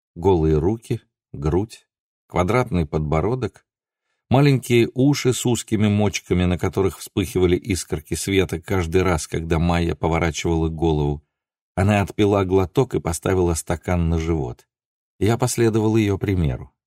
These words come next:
«Вот что, Антонио», сказала она, «мне нужно, чтобы вы рассказали мне об отце,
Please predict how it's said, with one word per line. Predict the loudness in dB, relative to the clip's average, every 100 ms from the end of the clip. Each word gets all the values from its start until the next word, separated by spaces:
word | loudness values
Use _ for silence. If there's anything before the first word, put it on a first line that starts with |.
| _ _ _ _ _
«Вот | 2 2
что, | 2 2
Антонио», | 4 4 2 2 2 -2 -6 _ _ -10
сказала | -2 0 2 0 0
она, | -2 -4 -12 _ _ _ _ _ _ _ _ _
«мне | 4 6
нужно, | 4 4 2
чтобы | 2 0 2 2
вы | 2
рассказали | 0 -2 -2 2 2 4
мне | 4 2
об | 2 0
отце, | -4 -6 -4 -4 -4